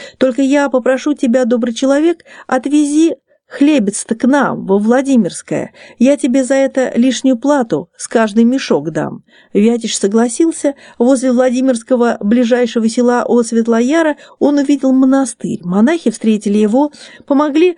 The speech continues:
сыпать зерно в амбар. Получив плату, Вятич поехал обратно. Отъехал сколько-то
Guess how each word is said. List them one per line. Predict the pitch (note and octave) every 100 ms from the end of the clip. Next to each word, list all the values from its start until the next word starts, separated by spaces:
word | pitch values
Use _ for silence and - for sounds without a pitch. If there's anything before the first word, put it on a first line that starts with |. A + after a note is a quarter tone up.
| _
сыпать | - - D#4 A#3 A#3
зерно | G3 A3+ A3 A3 A#3 G3+
в | F#3+
амбар. | G3 F#3 G#3+ C#4 D4+ - -
Получив | C4 C#4 F4+ E4+
плату, | B3 B3 A#3
Вятич | A3+ C#4 C4+ -
поехал | G#3+ G#3+ A3+ A3+ A#3+
обратно. | A3+ G3 D#3 - G3+
Отъехал | A3+ F4 C#4+
сколько-то | A#3 - A3 - F#3